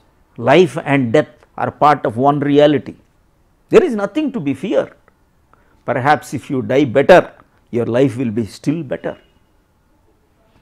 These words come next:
The fear of death, there is nothing to be afraid. In the third hand,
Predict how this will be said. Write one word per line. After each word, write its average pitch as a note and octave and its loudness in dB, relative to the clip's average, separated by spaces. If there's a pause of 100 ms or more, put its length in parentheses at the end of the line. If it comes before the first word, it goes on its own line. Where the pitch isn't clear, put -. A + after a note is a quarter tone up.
(120)
The D3+ 0
fear C4+ 6
of D3 -2
death, - 2 (260)
there D3 -4
is C#3 -4
nothing D3 -8
to D3 -6
be - -14 (480)
afraid. - -12 (1080)
In A#2 -6
the B2 -2
third C3 0
hand, B2+ -4